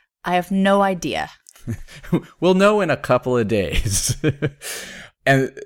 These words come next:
Speaker 2: I think the funny thing was, because that was really on our minds, we told all the doctors too. And so we were getting, like, two conversations. One was, "Okay, so you're about to have a transplant, and that means the following four hundred things."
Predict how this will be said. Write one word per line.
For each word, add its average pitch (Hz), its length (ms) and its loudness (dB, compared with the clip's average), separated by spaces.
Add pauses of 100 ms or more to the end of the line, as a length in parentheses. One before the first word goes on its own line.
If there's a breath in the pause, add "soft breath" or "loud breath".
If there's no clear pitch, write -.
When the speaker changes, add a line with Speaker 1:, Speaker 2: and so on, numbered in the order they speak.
(120)
Speaker 2:
I 135 100 4
think 196 200 2
the 156 80 2
funny 190 260 0
thing 147 240 -2
was, 180 320 2
because 139 320 -2
that 151 160 2
was 131 160 0
really 135 160 2
on 123 160 2
our 185 180 0
minds, 123 460 -2
we 135 180 0
told 165 300 2
all 147 180 4
the 143 80 0
doctors 131 520 -2
too. 104 420 0
And 104 140 -2
so 123 180 2
we 120 140 4
were 117 80 0
getting, 117 360 0
like, 101 420 0 (300)
two 170 360 0
conversations. 113 880 -2
One 120 180 -2
was, 90 180 -4
"Okay, 104 240 -4
so - 140 -8
you're 92 60 -4
about 87 260 -2
to 123 60 -6
have 151 120 0
a 190 60 -2
transplant, 123 600 -2
and 101 120 -2
that 120 180 -2
means 101 260 -4
the 92 120 -8
following 113 420 -2
four 117 280 -2
hundred 131 320 -6
things." 101 520 -8